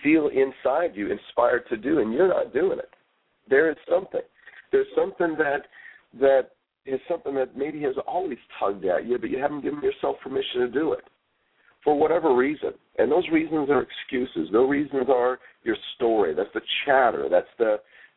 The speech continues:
the limiting beliefs. And we've talked about this before.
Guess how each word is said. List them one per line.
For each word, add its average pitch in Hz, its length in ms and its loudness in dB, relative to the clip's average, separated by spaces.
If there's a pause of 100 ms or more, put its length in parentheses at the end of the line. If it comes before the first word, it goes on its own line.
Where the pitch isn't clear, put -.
the 113 260 0
limiting 123 580 -6
beliefs. 110 560 0
And 95 100 -2
we've 110 180 -2
talked - 280 -2
about 85 300 -2
this - 200 -12
before. - 400 -8